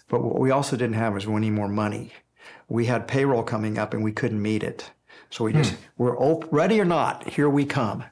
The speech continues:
Speaker 2: Wow.
Speaker 1: We just opened the store up so we could sell some stuff to be able to make payroll on Friday.
Speaker 2: An economic hobby horse I have is when we hear this notion that consumption drives the economy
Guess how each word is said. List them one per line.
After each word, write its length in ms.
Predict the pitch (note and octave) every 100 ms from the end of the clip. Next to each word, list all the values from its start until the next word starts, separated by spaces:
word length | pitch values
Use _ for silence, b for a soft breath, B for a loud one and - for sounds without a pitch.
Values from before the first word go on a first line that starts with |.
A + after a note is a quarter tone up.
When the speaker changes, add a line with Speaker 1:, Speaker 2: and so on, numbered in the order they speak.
| _ B
Speaker 2:
Wow. 240 | G2 G2+ F#2
Speaker 1:
We 40 | A#2+
just 120 | -
opened 240 | D3 F#3
the 60 | E3
store 300 | - D#3+ D3+
up 100 | C#3
so 60 | C3
we 40 |
could 120 | A#2
sell 280 | - D3 C#3
some 160 | C#3 B2+
stuff 340 | - B2+ A#2+
to 100 | -
be 120 | A#2+
able 220 | A#2+ A2+ B2
to 100 | C#3
make 480 | B2 A#2+ A#2+ - -
payroll 580 | - C#3 B2+ A2+ G#2+ G2+
on 100 | G#2
Friday. 640 | - A#2 A#2 G#2 F#2+ A2 B B B
Speaker 2:
An 120 | B2+
economic 520 | E3 F3 F3+ D#3 C#3+
hobby 300 | - C3 A#2+
horse 240 | A2+ G2+ A2
I 80 |
have 220 | F#2+ F#2+ F#2
is 80 | F#2 - -
when 200 | G#2+ G2+
we 120 | G2
hear 200 | G#2 A2+
this 200 | G#2 G2
notion 460 | G#2 G2+ - G2+
that 200 | F#2+ F#2+ B B B B
consumption 920 | - A2+ - C3 B2 - A2+ G2+ G2 B B _
drives 440 | A2 G#2+ G2 F#2
the 120 | G2
economy 680 | F#2+ - G2+ F#2+ F2 C#2 -